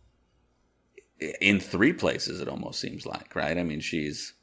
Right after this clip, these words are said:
she's in the regular world. She's in, in a way, she's in eighty-three Upside Down, and she's in Vecna's mind. You know, I mean, there's,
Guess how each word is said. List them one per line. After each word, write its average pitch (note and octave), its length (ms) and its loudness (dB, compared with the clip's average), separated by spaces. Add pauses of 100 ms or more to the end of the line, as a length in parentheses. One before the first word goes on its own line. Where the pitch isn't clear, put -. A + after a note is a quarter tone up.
(1040)
she's - 680 -2 (320)
in F#2 400 4
the F2 80 2
regular F2+ 600 6
world. G2 360 4
She's - 220 -4
in, E2 320 -2
in F2 140 2
a E2+ 60 2
way, F2 380 2
she's E2 260 -4
in D#2 300 -2
eighty-three F2+ 1120 2
Upside F2 340 4
Down, D#2+ 320 0
and E2 100 -2
she's - 220 -4
in D#2 180 -4
Vecna's D2+ 360 -6
mind. D#2 500 -4
You D2 80 -6
know, D2+ 140 -8
I - 20 -8
mean, D2+ 120 -8
there's, D#2 300 -8